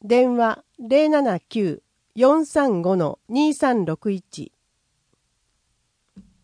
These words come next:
明石若者サポートステーション。働くことに踏み出せない若者をサポート。厚生労働省事業として、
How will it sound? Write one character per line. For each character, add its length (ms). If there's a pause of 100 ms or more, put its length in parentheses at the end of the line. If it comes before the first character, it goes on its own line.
(180)
明 240
石 320
若 300
者 240
サ 160
ポ 160
ー 40
ト 140
ス 80
テ 200
ー 20
シ 160
ョ 80
ン。 100 (720)
働 420
く 80
こ 140
と 140
に 180
踏 80
み 100
出 100
せ 160
な 160
い 160
若 260
者 260
を 60
サ 160
ポ 180
ー 40
ト。 260 (1600)
厚 260
生 220
労 220
働 220
省 200
事 140
業 180
と 100
し 140
て、 260